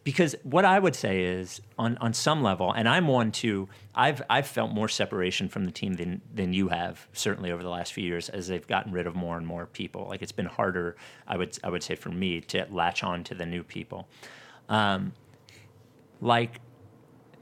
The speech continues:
because what I would say is, <laughs> if they win a championship, even if they trade Embiid for something else, uh, we would still take credit because we would say that the only reason they got those players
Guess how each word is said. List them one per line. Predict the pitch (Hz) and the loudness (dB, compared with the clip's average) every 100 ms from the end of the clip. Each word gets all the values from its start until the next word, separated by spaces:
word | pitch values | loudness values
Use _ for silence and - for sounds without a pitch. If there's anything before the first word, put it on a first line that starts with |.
| - | -4
because | 143 170 127 | 2 2 2
what | 127 123 135 | -2 4 6
I | 175 | 6
would | 123 185 196 | 6 4 4
say | 117 95 | 2 2
is, | 92 87 87 - - - - - - | 2 -2 -4 -8 -14 -20 -20 -20 -12
<laughs> | - - - - - | -12 -12 -16 -14 -6
if | - | 4
they | 180 | 6
win | 220 | 6
a | 180 | 4
championship, | - 147 143 113 - 87 - - - - | 4 2 2 0 0 -4 -4 -20 -20 -8
even | 175 214 220 | 0 2 4
if | 196 - | 2 4
they | 131 | 2
trade | - 147 147 | 2 2 4
Embiid | 131 107 123 131 120 | 4 2 0 0 0
for | - | -2
something | - 107 101 101 | 0 0 0 0
else, | 101 101 170 - - - - - _ _ _ _ _ _ _ - | 4 4 4 0 -6 -8 -20 -20 _ _ _ _ _ _ _ -12
uh, | 110 - 127 | -10 -10 2
we | 165 | 6
would | 175 | 6
still | - - 170 | 6 4 4
take | - - | 4 0
credit | - 151 135 107 | 4 4 6 2
because | - 120 117 101 | -2 0 0 2
we | 131 | 2
would | 131 - | 2 2
say | 131 120 101 92 - - - - _ - _ _ _ | 2 4 4 2 -6 -16 -20 -20 _ -20 _ _ _
that | 143 120 110 - | 0 4 4 0
the | 123 139 | 4 6
only | 143 | 6
reason | 131 127 127 | 4 2 2
they | 110 | 0
got | 98 117 123 | 4 2 4
those | 120 | -2
players | - 110 107 107 107 - | 0 0 0 -2 -2 -2